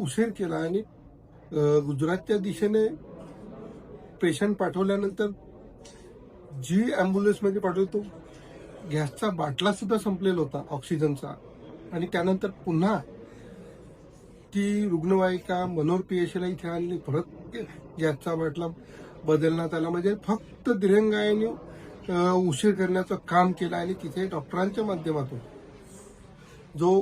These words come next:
उपचार करायला पाहिजे तो प्राथमिक उपचार झाला नाही, म्हणून मी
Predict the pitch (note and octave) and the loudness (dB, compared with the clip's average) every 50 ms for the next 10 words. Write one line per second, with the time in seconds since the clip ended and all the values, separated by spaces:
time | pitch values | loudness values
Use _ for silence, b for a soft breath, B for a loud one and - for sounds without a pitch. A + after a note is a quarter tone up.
0 | - - - - E3 C3 - - G3+ F#3+ F#3+ - G3 F#3+ F#3+ F#3+ F#3+ F#3+ G3 G3 | 2 0 -8 -10 -10 -8 -2 2 2 2 2 2 0 -2 0 0 2 0 0 0
1 | F#3+ - G3+ F#3+ F#3 F3 D#3+ - F3+ F3+ F#3+ F#3+ G#3 F3+ D3 - - F3+ F3+ D#3+ | -2 -4 -6 -4 -4 -6 -6 -4 -2 -2 -2 -2 -4 -6 -6 -4 -4 -2 -2 -2
2 | D#3 D3 D#3+ E3+ F#3 F#3 F3+ E3+ D#3+ D#3+ F3 F3+ F#3 F#3+ F#3+ | -2 -2 -2 -2 -2 -2 0 0 0 0 0 0 0 2 0